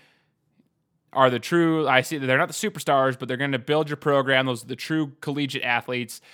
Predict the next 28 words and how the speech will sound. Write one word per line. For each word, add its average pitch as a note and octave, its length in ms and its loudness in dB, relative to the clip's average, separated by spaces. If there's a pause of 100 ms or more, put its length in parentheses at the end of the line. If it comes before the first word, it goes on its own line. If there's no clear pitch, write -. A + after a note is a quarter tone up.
(340)
And A#2+ 140 -4
then A#2 80 -2
you A2+ 80 -2
go C3+ 120 4
into C#3+ 120 0
the C#3+ 100 0
N C#3+ 80 2
B C3+ 140 2
A, C3+ 120 4
that's C3+ 160 2
a D3+ 40 -6
superstar B2+ 640 0
league A2+ 360 -4 (300)
where A#2+ 100 -6
you A2 140 -4
want C3+ 280 -2
to C#3 60 -10
have C#3 240 0
your C3 80 -6
superstars. B2 640 -2
College D3 400 0
basketball D#3+ 420 2
is C#3+ 140 -4
exactly C#3 380 0
that. B2 360 2
It's B2 200 -6
amateur D#3 340 -2
basketball. C3 760 0